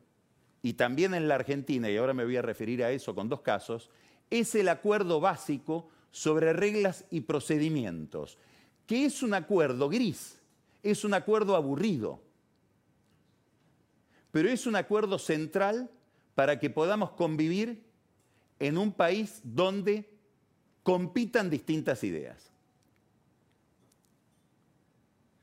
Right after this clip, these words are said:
Lo que estamos viendo en la Argentina desde hace mucho tiempo es que respecto de las reglas hay una doble vara.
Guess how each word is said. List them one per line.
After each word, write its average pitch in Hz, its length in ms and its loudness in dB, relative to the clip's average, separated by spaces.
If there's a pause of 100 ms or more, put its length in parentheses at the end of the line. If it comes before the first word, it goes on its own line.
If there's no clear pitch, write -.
(160)
Lo 180 200 2
que 196 80 -2
estamos 302 360 2
viendo 165 360 2
en 139 100 0
la 139 60 4
Argentina 147 480 0
desde 143 160 4
hace 147 200 0
mucho 175 360 -2
tiempo 127 640 -4 (300)
es 165 140 0
que 185 160 0
respecto 190 640 -2
de 202 100 2
las 175 180 0
reglas 165 540 0 (320)
hay 170 240 2
una 175 200 2
doble 160 340 2
vara. 82 400 -2